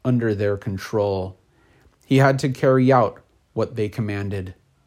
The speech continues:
and thus the old man made several bows, performed gestures of blessings, spoke stammeringly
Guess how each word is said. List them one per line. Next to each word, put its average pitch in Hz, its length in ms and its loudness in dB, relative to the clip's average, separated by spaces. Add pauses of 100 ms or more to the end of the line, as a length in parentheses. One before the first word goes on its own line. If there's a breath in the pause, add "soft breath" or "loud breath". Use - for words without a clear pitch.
(280)
and 113 180 -2
thus 123 380 0
the - 240 -10
old 123 360 2
man 117 400 0
made 110 260 -6
several 123 440 2
bows, 101 720 -2 (400)
performed 120 500 0
gestures 123 640 -2
of 104 160 -4
blessings, 113 720 -6 (360 soft breath)
spoke - 460 0
stammeringly 107 1120 -2